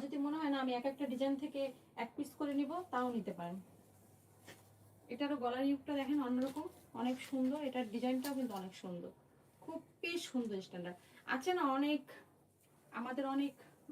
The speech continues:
উম, আপুরা আছে, অনেক আন্টিরা আছে, তারা কিন্তু বেক্সি কাপড় পরতে পছন্দ করে এবং কি এরকম ধরনের প্রিন্ট পরতে পছন্দ করে। তাদের জন্য এই ড্রেসগুলো একদম পারফেক্ট, কারণ এই ড্রেসগুলো একদম বেক্সির সাথে, বেক্সি থেকে মনে হয় আরো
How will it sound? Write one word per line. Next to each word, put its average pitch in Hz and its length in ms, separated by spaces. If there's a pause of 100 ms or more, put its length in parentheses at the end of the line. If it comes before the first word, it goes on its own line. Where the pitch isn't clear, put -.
(100)
উম, 220 220 (600)
আপুরা 247 300
আছে, 240 140 (140)
অনেক 226 160 (720)
আন্টিরা 254 360
আছে, 208 220
তারা 220 200
কিন্তু 240 160 (100)
বেক্সি 233 320
কাপড় 277 280
পরতে 240 280
পছন্দ 208 280 (140)
করে 208 220
এবং 208 200
কি - 120
এরকম 220 220 (100)
ধরনের 220 280
প্রিন্ট 285 180 (100)
পরতে 196 300
পছন্দ 190 280 (100)
করে। 180 140 (120)
তাদের 254 340
জন্য 302 200
এই 269 80
ড্রেসগুলো 269 340 (100)
একদম 233 240 (100)
পারফেক্ট, 170 360 (400)
কারণ 226 240
এই 240 100
ড্রেসগুলো 269 420 (200)
একদম 220 300
বেক্সির 226 360
সাথে, 247 200 (1500)
বেক্সি 233 320
থেকে 349 200
মনে 196 120
হয় 185 120
আরো 180 80